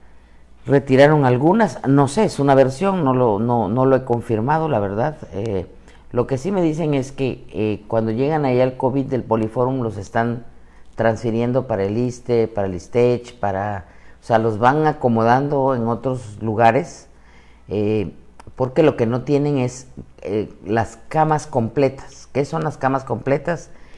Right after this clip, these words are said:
Incluye la cama, obviamente, el ventilador,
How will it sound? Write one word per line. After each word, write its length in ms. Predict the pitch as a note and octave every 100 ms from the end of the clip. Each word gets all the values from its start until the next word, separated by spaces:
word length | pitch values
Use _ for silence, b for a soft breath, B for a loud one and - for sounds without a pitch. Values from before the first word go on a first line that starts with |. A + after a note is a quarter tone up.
| b b
Incluye 640 | - A#2+ A2 C#3 D3 A#2+ -
la 200 | G2+ A#2
cama, 420 | - B2+ D3 A3 E3+
obviamente, 640 | B2 A#2 A#2+ B2+ F#2 G2 -
el 160 | B2 D3
ventilador, 720 | D3+ C#3 A2 G2+ A#2 G3